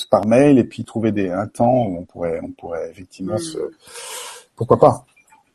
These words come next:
Speaker 2: Mhm. Alors, il y a, hum, euh... Jacqueline,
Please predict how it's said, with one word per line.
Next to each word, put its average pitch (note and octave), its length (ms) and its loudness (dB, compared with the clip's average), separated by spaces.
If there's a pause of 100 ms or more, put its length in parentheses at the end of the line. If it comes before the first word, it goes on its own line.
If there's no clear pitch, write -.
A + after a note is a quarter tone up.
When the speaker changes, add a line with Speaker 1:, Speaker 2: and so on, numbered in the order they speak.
(520)
Speaker 2:
Mhm. G3+ 260 -4 (1000)
Alors, B3+ 200 8
il D#4 80 10
y C#4 40 10
a, C4 160 8
hum, A#3+ 380 2 (760)
euh... A3 1000 2 (1700)
Jacqueline, C4+ 1120 4